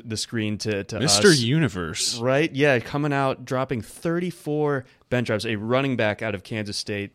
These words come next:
Speaker 1: uh, corn-fed fellow, a guy that if you look at him on tape, uh, he, he enjoys contact.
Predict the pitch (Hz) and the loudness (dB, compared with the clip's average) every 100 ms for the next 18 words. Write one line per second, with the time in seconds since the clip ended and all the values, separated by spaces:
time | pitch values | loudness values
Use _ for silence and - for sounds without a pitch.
0 | - 95 92 92 151 151 143 127 117 117 | -12 -10 -10 -6 -2 -2 0 -4 -4 -4
1 | 98 95 95 - 101 104 113 113 104 101 | -2 -2 -6 -6 -6 -2 -2 -2 -2 -4
2 | 95 113 120 117 117 110 104 98 107 101 | -8 -4 -4 -2 -2 -2 -4 -4 -6 -6
3 | - _ - - - _ _ - 92 92 | -8 _ -20 -20 -20 _ _ -6 -4 -2
4 | 117 135 127 156 151 117 98 - 85 - | -2 -2 -2 0 2 2 -2 -6 -14 -14
5 | 62 - | -18 -18